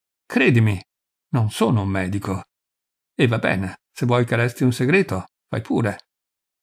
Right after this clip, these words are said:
Questo non riguarda direttamente la tua causa."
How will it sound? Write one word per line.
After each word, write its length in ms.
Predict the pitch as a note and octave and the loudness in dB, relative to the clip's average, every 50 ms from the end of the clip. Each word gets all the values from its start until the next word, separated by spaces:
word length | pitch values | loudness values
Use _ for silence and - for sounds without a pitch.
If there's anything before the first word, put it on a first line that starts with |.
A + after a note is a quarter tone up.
| _ _ _ _ _ _ - | _ _ _ _ _ _ -6
Questo 300 | - F#3 F#3+ F#3 - E3+ | -2 -2 -2 0 0 0
non 140 | D#3+ D#3+ E3+ | 0 0 0
riguarda 460 | E3+ F3 C#3+ G#2 F#2 G2 A2 A2 G#2+ | 0 2 2 2 2 2 0 0 0
direttamente 600 | A2 A#2 A2+ A#2 A2+ - A2+ A#2+ A2+ G#2 G#2+ A#2 | 2 2 2 0 0 2 2 4 4 2 2 0
la 100 | G#2 G2+ | -2 -4
tua 140 | G2+ - G2 | -4 -4 -6
causa." 520 | - G#2 G2 G2 G2 G2 - G#2+ G#2 F#2+ | -4 -4 -6 -4 -6 -6 -6 -6 -6 -8